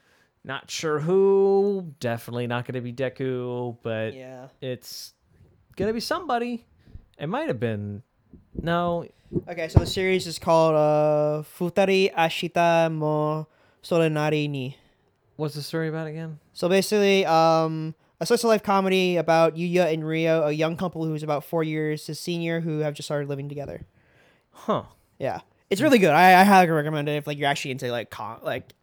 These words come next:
Speaker 2: rom-coms.
Speaker 1: Rom-com.
Speaker 2: Yeah. How long have you been going on the timer?
Speaker 1: Let's see. We are fifty-three minutes in.
Speaker 2: I think we could call it here. We're talking
Speaker 1: All
Speaker 2: about,
Speaker 1: right.
Speaker 2: that's, that's, that's a good podcast
Speaker 1: We talked
Speaker 2: right
Speaker 1: about
Speaker 2: there.
Speaker 1: the main stuff.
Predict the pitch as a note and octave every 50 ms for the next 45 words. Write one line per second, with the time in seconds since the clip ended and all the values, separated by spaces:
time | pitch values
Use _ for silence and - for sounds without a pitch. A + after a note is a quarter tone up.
0 | - - - D3 A#2 G#2+ C#3+ D3 C3 G#2+ B2 C#3 - - - - - A#2 A#2+ A2
1 | G2+ G#2 G#2 G#2+ A2 A2 - - D3 C#3+ C#3+ D3 C#3+ C#3+ C#3 A2+ F#2 - - _
2 | _ _ _ - - C3+ B2+ A#2 B2+ - - - - - - - _ _ _ _
3 | _ _ _ _ _ _ - - G3 G3 G#3 G#3+ G#3+ G#3 F#3 F#3 F#3 E3+ E3+ E3
4 | D#3+ D#3+ D#3+ D#3 D3 - - B2 C3+ C3+ B2+ C3 C#3 - _ - - - - -
5 | F3 F3+ E3 - - - - - - D2+ C#2 C2+ _ _ _ _ _ _ _ _
6 | _ _ _ _ G#3 G3 F#3+ F3 D#3 C#3+ - _ _ _ _ _ _ _ - A#3+
7 | G#3+ - - _ _ _ _ D#3+ D3+ C#3+ C#3 C3 C3 _ _ _ D#3+ D#3+ E3 E3+
8 | F3 E3 D#3 C3 B2 B2+ C3+ C#3 C#3 B2 A2+ - - - A#2+ A#2 A2+ G#2+ G#2 G2+
9 | F#2+ - _ - F#3+ G#3 A#3+ A#3+ G#3+ F3 E3 E3 - C#3+ A2+ A2 G#2+ D3 C3 C#3
10 | C#3+ D#3 - - E3 - E3 C#3 A#2+ A2+ G2 E2 A3+ G#3 G3+ G#3 - G#3+ F3+ -
11 | _ _ - - G#3+ - F#3+ _ _ _ - - A#3+ - E3 E3 D3+ D3+ - D#3+
12 | D3 C#3+ C#3+ - D#3 D3 D3 A#2+ A2 G2 - G#2+ G2+ G2 G2 G2+ A2 G#2 G2+ G2+
13 | G#2+ - - - B2 B2